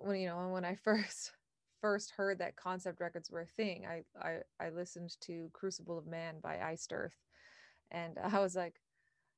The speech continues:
"Wha-, wait a minute, they did what? This whole thing is one story?" One story throughout. I was like, "Well, I'm never writing anything else," <laughs> you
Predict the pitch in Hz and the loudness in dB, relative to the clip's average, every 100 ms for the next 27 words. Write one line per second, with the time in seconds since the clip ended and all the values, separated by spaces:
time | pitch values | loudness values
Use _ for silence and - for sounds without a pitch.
0 | _ - 214 220 208 175 - 196 170 147 | _ -8 -4 -2 -4 -12 -6 -4 -4 -6
1 | 147 - 175 170 170 170 196 302 - - | -10 0 2 2 0 2 4 2 -2 -6
2 | 185 185 185 - - 220 214 262 262 254 | 0 2 0 -6 -2 6 8 8 6 4
3 | 247 - 202 185 185 202 240 254 - 220 | 4 2 0 2 2 2 2 -2 0 2
4 | 233 285 339 381 _ _ _ _ _ _ | 4 4 2 -2 _ _ _ _ _ _
5 | - 214 262 269 - 262 247 240 240 220 | 2 4 6 2 -2 4 6 6 2 0
6 | 214 165 - - 180 196 196 190 247 240 | 0 0 0 0 2 4 2 4 6 6
7 | 214 208 208 214 196 185 185 180 175 170 | 4 -4 0 2 2 0 0 0 0 -2
8 | 170 170 - - - 269 247 302 | -2 -2 -4 6 10 10 10 6